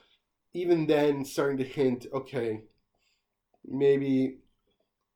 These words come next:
on the surface, this is gonna make me feel better about myself, <laughs> about myself. On the surface,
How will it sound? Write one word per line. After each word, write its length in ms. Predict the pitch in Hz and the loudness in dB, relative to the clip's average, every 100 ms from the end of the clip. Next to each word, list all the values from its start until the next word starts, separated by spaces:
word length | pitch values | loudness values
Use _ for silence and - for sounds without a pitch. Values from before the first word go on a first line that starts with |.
| _ - | _ -6
on 160 | 139 131 | -2 -2
the 100 | 127 | -4
surface, 640 | - 170 160 139 120 - | 0 2 4 0 -4 -8
this 160 | 131 127 | -14 -8
is 60 | |
gonna 180 | 127 131 | -2 0
make 160 | 131 127 | 0 -2
me 120 | 120 | -4
feel 180 | 127 113 | -4 -6
better 200 | 113 110 | -8 -10
about 180 | 107 | -12
myself, 340 | 117 - 113 - _ _ _ _ _ _ | -14 -12 -12 -14 _ _ _ _ _ _
<laughs> 360 | - - 247 - | -6 -4 -4 -4
about 240 | 156 127 | -2 -2
myself. 280 | 151 147 123 139 | -4 -8 -8 -2
On 180 | 147 | 0
the 80 | 143 | -2
surface, 760 | 143 - 175 175 156 143 - | -2 0 0 2 -2 -2 -10